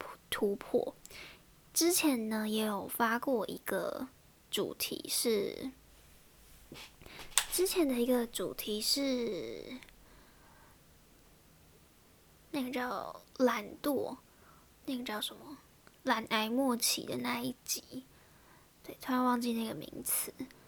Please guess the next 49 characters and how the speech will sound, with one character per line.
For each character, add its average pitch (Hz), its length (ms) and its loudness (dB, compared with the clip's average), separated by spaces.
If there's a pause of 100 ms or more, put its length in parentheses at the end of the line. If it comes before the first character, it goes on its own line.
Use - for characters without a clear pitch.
(260)
哦， 254 140 6
拖 285 260 8
延 226 320 4
症， 254 300 2 (220)
没 226 120 -6
错。 247 220 -4 (600)
之 339 160 4
前 359 120 8
的 285 120 8
那 311 200 8
一 320 60 6
集 202 160 -2
是 226 240 -2
拖 214 260 -2
延， 214 340 -8 (280)
拖 214 260 0
延 214 200 -6 (200)
症。 - 300 -2 (1120)
所 302 240 8
以 320 80 12
我 277 140 8
觉 247 180 4
得 302 140 6
自 330 260 2
从 240 580 -2 (320)
应 330 60 0
该 349 140 6
是 330 100 6
二 339 100 12
零 262 180 4
一 247 80 4
八 240 200 0
或 247 120 4
是 247 140 2
二 247 100 4
零 202 160 -4
一 208 120 0
九 - 340 -2
年 - 240 -12
开 202 280 0
始， - 300 2
我 - 140 -2
就 214 340 0 (920)
慢 330 180 8
慢 269 160 6
的 196 100 -2
改 - 200 -6
掉 214 300 0
了 - 180 -6